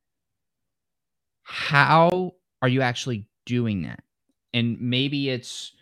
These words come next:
like, or maybe, maybe you just sh-, make it really attractive on the front end for people to be like, "This is how I do things." And then you're like, "This is the real cost of doing it." And then maybe it's just easier for them to understand how to do it. And you're performing all of the,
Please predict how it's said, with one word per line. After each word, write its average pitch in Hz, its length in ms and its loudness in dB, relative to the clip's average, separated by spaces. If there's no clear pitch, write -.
like, 123 160 -4
or 117 140 -2
maybe, 127 500 -2
maybe 127 480 -4
you 117 120 -6
just 117 180 -4
sh-, - 300 -10
make 117 240 -2
it 110 120 -8
really 117 380 -2
attractive 107 500 -4
on 107 80 -4
the 101 60 -6
front 110 280 -4
end 113 180 -2
for 113 100 -6
people 110 440 -6
to 104 60 -6
be 101 140 -8
like, 95 320 -6
"This 135 160 -6
is 127 100 -8
how 101 180 -2
I 101 100 0
do 139 160 -2
things." 107 560 -2
And 120 180 2
then 117 220 2
you're 117 140 -4
like, 104 280 0
"This 139 180 0
is 139 160 -6
the 107 180 -8
real 113 300 0
cost 120 500 -8
of 101 220 -8
doing 101 320 -4
it." 95 240 -4
And 110 180 2
then 104 540 0
maybe 113 220 0
it's 120 80 -4
just - 280 -8
easier 117 480 -4
for 110 140 -8
them 107 140 -2
to 101 100 -6
understand 104 520 -4
how 98 120 -4
to 95 100 -6
do 147 220 -2
it. 123 220 2
And 110 100 -4
you're 110 160 -2
performing 107 580 -6
all 101 240 -4
of 101 140 -8
the, 95 260 -2